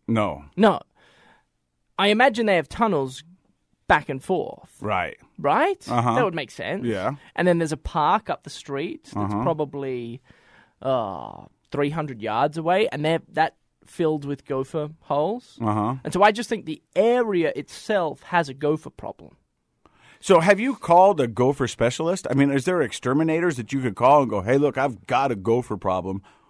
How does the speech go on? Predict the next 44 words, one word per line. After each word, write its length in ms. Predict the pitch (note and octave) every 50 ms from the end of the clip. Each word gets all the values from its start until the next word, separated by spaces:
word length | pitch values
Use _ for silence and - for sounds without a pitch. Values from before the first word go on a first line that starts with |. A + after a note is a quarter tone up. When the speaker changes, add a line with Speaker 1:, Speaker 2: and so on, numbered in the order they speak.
| _ _ -
Speaker 1:
What 180 | B2+ C3+ C3+
can 120 | - - A2
I 120 | G#2+ G2+
do?" 260 | G2 G#2+ C3 C3+ G#2+ -
Speaker 2:
Haven't, 380 | - E3 F3 F3 E3 D3+ C#3 -
haven't 280 | D#3 D#3+ D#3 C#3+ -
called, 400 | - - D#3 C#3 C3+ C#3 C#3 C3+ -
haven't 220 | D#3+ C#3 A#2+ A2+
looked 180 | B2 B2+ - -
into 300 | B2 A#2+ A#2 - - B2
it. 140 | A2+ - - E3+ - _ _ _ -
Speaker 1:
Maybe 280 | B2+ C#3 D#3+ G3 E3+ C3+
that 240 | A#2 B2 C#3 B2+ -
should 140 | - C3 G#2+
be 80 | G#2
a 60 | G2
place 220 | - - F#2+ F2+ -
to 80 | -
start. 240 | D2+ - F2 D#2 D#2 -
Speaker 2:
That 100 | D#3 -
should 140 | - G#3 E3+
be. 140 | E3 D#3 D3
So 200 | D3 - G3 F#3
what 180 | E3+ F#3 G#3
I'm 100 | G#3+ F#3
thinking 260 | - - G3 G3+ F#3
about 200 | F3+ D3 A#2+ G#2+
doing, 460 | A#2 C3+ A#2 C#2+ G1+ G1+ - - D#3 - - _ _ _ _ _ -
which 200 | - E3+ F3+ -
I, 160 | G3 F3 F3
I, 180 | D3+ D3+ D#3+ D3+
I'm 100 | D#3+ E3+
actually 240 | F#3+ F#3+ - - D#3
quite 160 | - E3+ C3+
excited 360 | A2+ - - D3 C#3 C3 B2
for, 100 | - C#3 C3
but 140 | D#3 C#3
financially 640 | - - F3+ F#3+ F#3+ G3+ G#3+ G3+ F#3+ - G3 F3+ D#3+
I 120 | D3 C#3+
imagine 380 | C#3+ C#3+ C#3+ C3+ C3+ C3 C#3 A#2+
it's 120 | A2+ -
quite 180 | - - C#3 F#2+
expensive. 580 | - - - - B2 G2 D2+ - - - -
Speaker 1:
Sure. 320 | - - - C#3 G2+ D#2+